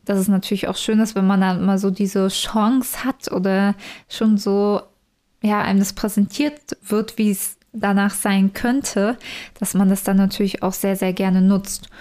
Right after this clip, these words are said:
Und bei mir ist auch noch so der Punkt, der noch dazu kommt, ähm, wie ich mir das halt überhaupt vorgestellt habe mit der Bachelorarbeit schreiben. Also ich mag das halt total gerne, im Café zu sitzen, dort zu arbeiten oder in der Bibliothek, einfach da, wo so eine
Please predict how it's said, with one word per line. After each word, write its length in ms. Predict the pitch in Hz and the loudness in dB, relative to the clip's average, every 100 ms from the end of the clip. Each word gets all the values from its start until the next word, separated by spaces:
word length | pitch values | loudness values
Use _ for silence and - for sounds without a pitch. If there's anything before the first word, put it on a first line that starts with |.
| - - - | -20 -16 -2
Und 120 | 190 | 2
bei 120 | 190 | 4
mir 180 | 196 226 | 6 4
ist 180 | - - | 0 0
auch 80 | 196 | 2
noch 200 | 202 202 | 2 2
so 120 | 196 | -2
der 140 | 202 | -2
Punkt, 380 | 196 214 208 214 | -2 0 0 2
der 80 | 208 | 2
noch 140 | 196 | 2
dazu 360 | - 196 - 202 | 0 -4 -4 -8
kommt, 540 | - 208 190 196 - - | -2 2 2 0 -6 -6
ähm, 400 | 202 190 180 180 - _ _ _ _ - | -2 0 0 -2 -6 _ _ _ _ -2
wie 80 | 208 | 0
ich 120 | 202 | 2
mir 120 | 202 | 2
das 160 | 196 208 | 2 -2
halt 140 | 190 | -2
überhaupt 340 | 185 190 190 - | 0 0 -2 -2
vorgestellt 600 | 196 190 - 196 175 - | -2 -2 -2 -2 -2 -4
habe 160 | 175 | -2
mit 140 | 180 180 | -2 0
der 80 | 175 | -2
Bachelorarbeit 640 | 185 - 175 185 180 180 | -4 -2 -2 -2 -2 -4
schreiben. 320 | - 185 180 | -6 -4 -2
Also 180 | 175 185 | -2 -2
ich 140 | 190 - - - - - | -4 -8 -20 -20 -14 -6
mag 160 | 196 | -4
das 200 | 202 190 | -2 -2
halt 140 | 196 196 | -4 -4
total 340 | 190 196 190 | -8 -4 -2
gerne, 260 | 190 185 190 | -2 0 2
im 100 | 202 | 2
Café 400 | 226 - 202 196 | -2 -4 -6 -4
zu 140 | 196 | -4
sitzen, 400 | 190 190 - 190 | -4 -6 0 0
dort 180 | 180 185 | 0 -4
zu 240 | - - | -10 -6
arbeiten 480 | 180 180 185 190 196 | -4 0 0 0 -2
oder 240 | 180 208 | 0 0
in 80 | 180 | 2
der 120 | 208 | 2
Bibliothek, 760 | 196 202 220 202 - 208 202 - | 2 -2 -2 -4 -2 -2 -2 -2
einfach 300 | 185 190 196 | -2 -2 -4
da, 280 | - 202 196 | -2 -2 0
wo 100 | 196 | -2
so 140 | 196 | 2
eine 260 | 190 196 | 4 4